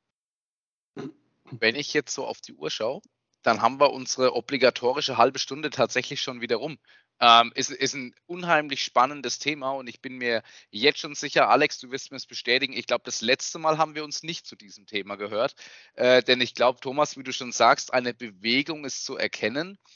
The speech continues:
Die Bewegung muss aber, sagen wir mal so, der Stein rollt langsam vor sich hin, aber so wirklich am Abhang nach unten, dass er wirklich Fahrt aufnimmt, ist er noch nicht. Also ich glaub, wir hören uns da definitiv wieder, ähm, zu dem Thema. Für heute allerdings kommen wir schon zur letzten Frage.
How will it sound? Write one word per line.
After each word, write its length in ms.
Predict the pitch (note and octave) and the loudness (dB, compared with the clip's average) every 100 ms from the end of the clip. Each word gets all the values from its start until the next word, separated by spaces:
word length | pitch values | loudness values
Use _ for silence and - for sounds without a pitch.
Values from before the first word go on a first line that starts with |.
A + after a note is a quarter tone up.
| - - _ | -20 -20 _
Die 80 | B2+ | -4
Bewegung 800 | A#2 G#2+ G2 B2 C#3+ D#3 E3 D#3+ | -2 -2 0 4 4 4 -4 -6
muss 180 | C#3+ C#3 | -6 2
aber, 380 | C3+ C3+ C3 B2 | 4 8 8 8
sagen 200 | - C3+ | 6 2
wir 60 | C3+ | 2
mal 100 | C3+ | -4
so, 80 | |
der 180 | A#2+ C3 | 0 2
Stein 440 | - - A#2 C#3 C3+ | 2 -2 -2 -2 -4
rollt 420 | A2 A#2+ E3+ - | -4 -4 -4 0
langsam 420 | D3 D3 - C#3+ | 2 2 -2 -6
vor 220 | C3 C3+ | -2 -2
sich 180 | - A2+ | -2 -4
hin, 240 | D3 F3 F3+ - - | -6 -6 -12 -20 -10
aber 320 | - B2+ C3+ C3+ | 0 4 6 4
so 200 | C#3+ B2 | 0 -4
wirklich 300 | D3+ - - | -4 0 -2
am 140 | B2 | 2
Abhang 340 | B2 - E3+ | 2 4 0
nach 160 | D3+ C3 | 0 -2
unten, 300 | C#3 D3+ D#3+ | -6 -16 0
dass 180 | C#3+ C3 | 2 2
er 140 | C3 | -2
wirklich 400 | C3 C#3 C3 - | -4 -4 -6 -10
Fahrt 280 | - A#2+ C#3 | 2 4 4
aufnimmt, 360 | C#3+ C#3 C#3 C3 | 2 -6 -10 -10
ist 180 | C3+ C3 | -4 -2
er 80 | |
noch 180 | B2+ A#2+ | -2 -4
nicht. 280 | D3+ D3 - - | -4 -4 -6 -2
Also 160 | - C#3 | 2 4
ich 80 | D3+ | 6
glaub, 180 | E3 F3 | 4 4
wir 140 | F3 | 0
hören 180 | E3 F3+ | 0 -4
uns 140 | F3+ | -4
da 80 | D#3+ | -4
definitiv 640 | D3+ D#3+ F3 D3+ E3 D3+ - | 0 -2 -4 -12 -12 -12 -8
wieder, 260 | F3 A#2 - - - _ _ | -2 0 -2 -16 -20 _ _
ähm, 280 | C#3 D3 C#3 - | 4 4 2 -8
zu 100 | C#3+ | -2
dem 200 | C3 A#2 | -2 0
Thema. 280 | C3 A2+ | -2 0
Für 260 | G2+ - G#2+ | -2 -4 0
heute 300 | C3 F#3 F#3 | 2 2 4
allerdings 640 | E3 F#3 F3+ G#3 A#3+ - - - - | 6 6 4 0 -4 -6 -8 -18 -18
kommen 340 | - D#3 F#3 F3 | -8 -4 -4 0
wir 120 | F3 | 0
schon 200 | - F3+ | 0 -6
zur 160 | - D3+ | -2 4
letzten 420 | B2+ - - - | 4 4 -4 -12
Frage. 560 | - - G#2+ A#2+ F#2+ | -8 4 6 6 4